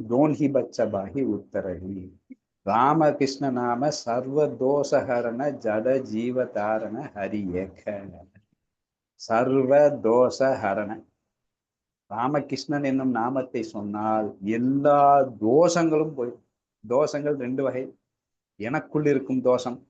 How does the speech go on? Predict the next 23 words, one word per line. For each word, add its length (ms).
விருப்பு, 480
வெறுப்பு, 460
ஆசை, 420
அகங்காரம், 680
போட்டி, 440
பொறாமை, 480
பயம், 480
பதட்டம், 520
ஏக்கம், 540
அடிக்ஷன், 540
அகங்காரம், 680
இதெல்லாம் 540
எனக்குள் 500
இருக்கும் 360
தோஷங்கள். 500
வெளியில 400
இருந்து 200
தோஷம் 340
வரும். 280
சூழல் 340
மூலியமாக 580
வந்து, 320
எனக்கு 340